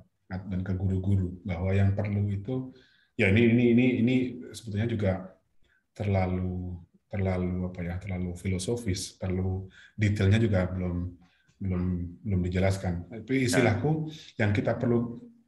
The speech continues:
Speaker 1: ajarkan itu bukan, bukan matematikanya gitu, tapi, eh, semangat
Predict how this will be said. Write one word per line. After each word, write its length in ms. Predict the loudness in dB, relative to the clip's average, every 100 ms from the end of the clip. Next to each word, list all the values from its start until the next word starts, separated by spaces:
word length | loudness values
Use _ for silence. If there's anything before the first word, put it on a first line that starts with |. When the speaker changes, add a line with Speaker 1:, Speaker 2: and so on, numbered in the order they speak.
| _
Speaker 1:
ajarkan 560 | -4 0 2 2 2 0
itu 200 | 0 0 -2
bukan, 600 | -2 -2 0 2 2 -2 -14 _ _ _
bukan 720 | -4 -4 -2 0 0 0 0 -4 -10 _ _ _ -4
matematikanya 840 | -2 0 2 2 2 0 2 0 -2
gitu, 200 | -8 -10
tapi, 600 | -8 -6 -6 -6 -6 -12 -18 _ _
eh, 400 | -4 -2 -2 -4
semangat 580 | -4 0 4 4 4 0